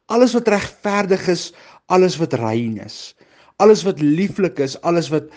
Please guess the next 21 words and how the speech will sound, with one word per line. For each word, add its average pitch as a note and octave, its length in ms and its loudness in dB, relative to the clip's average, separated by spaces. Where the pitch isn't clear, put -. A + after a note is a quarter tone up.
loflik D3+ 720 2
is, G2 280 -10
watter G3+ 320 2
deug C#3+ 400 2
en D3 220 -2
watter F#3 420 0
lof C#3 500 2
daar D3 220 -6
ook E3 240 -6
mag B2+ 320 -10
wees, G#2 480 -12
bedink D3 580 -2
dit." - 180 -14
So A3 160 4
die G#3 160 2
tweede C4 320 0
stappie F3+ 680 -6
in A#2+ 120 -8
hierdie D3+ 220 -2
goddelike D#3 440 -2
proses - 800 -8